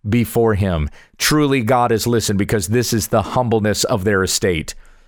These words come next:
Verse twenty, "Blessed be God, because he has not rejected my prayer or removed his steadfast love from me."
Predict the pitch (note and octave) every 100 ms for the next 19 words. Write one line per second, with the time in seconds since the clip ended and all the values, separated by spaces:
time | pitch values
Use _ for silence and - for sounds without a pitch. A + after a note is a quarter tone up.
0 | _ _ B2 D3 - C3+ D3 B2 F#2 B2+
1 | D3 D#3 D3+ A2+ C3 A2 C3 C3 F#2+ E2+
2 | - - _ - B2+ C3 A2+ C#3 C3+ D3
3 | C#3 D#3 F#3 D#3 A#2+ A2 G#2 A2 F#2 G2
4 | F#2 G#2+ F#2 E2+ E2 - _ _ - B2+
5 | A2+ A2 C#3 D#3 A2 G2+ F#2+ - _ -
6 | A2+ - A#2 G2 A2 G2+ F#2+ - - -
7 | A2 G2 F2 - - - - G2+ F2+ E2+
8 | D2+ D2